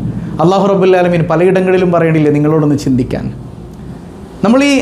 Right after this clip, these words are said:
ആഹ്ലാദവും നമ്മുടെ ഈ സപ്പോർട്ടുകളൊക്കെ ഒരു ദിവസം നിലയ്ക്കുന്നൊരു ദിവസമുണ്ട് അല്ലേ? ഇപ്പോൾ നമ്മൾ ആങ്കർമാരോട് കൂടെ ഇരുന്ന്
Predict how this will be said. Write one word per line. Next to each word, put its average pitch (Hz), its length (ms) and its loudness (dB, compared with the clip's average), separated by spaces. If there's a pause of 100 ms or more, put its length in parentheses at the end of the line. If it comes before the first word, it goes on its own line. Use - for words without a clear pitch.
(120)
ആഹ്ലാദവും 208 580 2
നമ്മുടെ 190 220 2
ഈ 196 40 2
സപ്പോർട്ടുകളൊക്കെ 190 720 2
ഒരു 185 80 2
ദിവസം 180 360 0
നിലയ്ക്കുന്നൊരു 175 480 0
ദിവസമുണ്ട് 160 440 0 (420)
അല്ലേ? 131 240 -4 (500)
ഇപ്പോൾ 170 160 0
നമ്മൾ 202 200 4
ആങ്കർമാരോട് 196 580 2
കൂടെ 190 240 2
ഇരുന്ന് 180 300 2